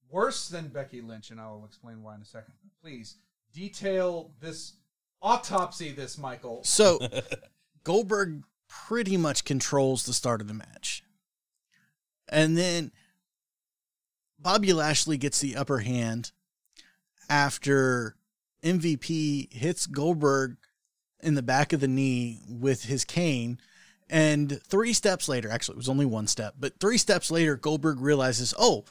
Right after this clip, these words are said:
Speaker 3: Oh, yeah,
Speaker 2: I
Speaker 3: I'm
Speaker 2: got
Speaker 3: supposed
Speaker 2: hit
Speaker 3: to
Speaker 2: in the
Speaker 3: re-,
Speaker 2: knee."
Speaker 3: I'm supposed to react to that.
Speaker 2: And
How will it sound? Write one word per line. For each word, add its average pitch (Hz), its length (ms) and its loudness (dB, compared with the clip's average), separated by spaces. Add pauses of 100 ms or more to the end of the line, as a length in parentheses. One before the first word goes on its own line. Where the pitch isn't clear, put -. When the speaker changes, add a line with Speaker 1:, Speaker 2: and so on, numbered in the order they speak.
(320)
Speaker 3:
Oh, 147 40 -4
yeah, 156 60 2
Speaker 2:
I - 40 6
Speaker 3:
I'm 226 40 6
Speaker 2:
got 226 80 8
Speaker 3:
supposed 135 140 2
Speaker 2:
hit 175 80 4
Speaker 3:
to - 40 -6
Speaker 2:
in 165 60 -2
the 156 60 2
Speaker 3:
re-, 170 40 2 (100)
Speaker 2:
knee." 120 40 -2
Speaker 3:
I'm - 60 -6
supposed 165 220 -2
to 113 60 -14
react 139 320 -4
to 120 80 -10
that. 87 260 -10 (200)
Speaker 2:
And 160 480 0